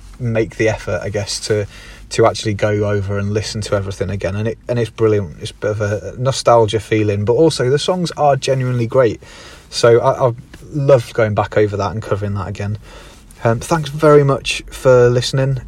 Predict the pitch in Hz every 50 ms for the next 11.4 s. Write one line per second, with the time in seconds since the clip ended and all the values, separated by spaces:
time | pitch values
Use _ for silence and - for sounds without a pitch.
0 | - - - 131 - - 147 139 135 139 139 147 165 165 160 156 - 156 143 -
1 | - 151 147 151 156 156 160 175 180 202 196 - - - - - - 160 156 160
2 | 156 151 160 156 151 - 156 160 160 147 - - 143 131 139 135 127 127 127 123
3 | 120 - 120 107 - - - - 131 123 120 - - 156 143 - - 139 127 123
4 | 120 113 - - - 117 110 123 143 190 190 - - - - - - - - -
5 | 127 127 - 151 151 156 156 156 160 160 156 147 - 165 156 160 160 160 151 -
6 | - 165 165 165 156 - - 165 151 143 131 123 - 151 139 139 - 135 127 -
7 | - 135 127 127 113 - 127 120 - - 127 123 120 120 117 - - 113 - -
8 | 120 - - 117 113 113 113 - - - - 147 156 160 180 208 - - - -
9 | - - - - - 120 120 123 120 117 113 - _ - - 143 127 120 - -
10 | - 120 117 120 117 117 117 117 117 113 110 110 107 - 107 101 110 120 135 143
11 | 147 151 143 151 160 175 170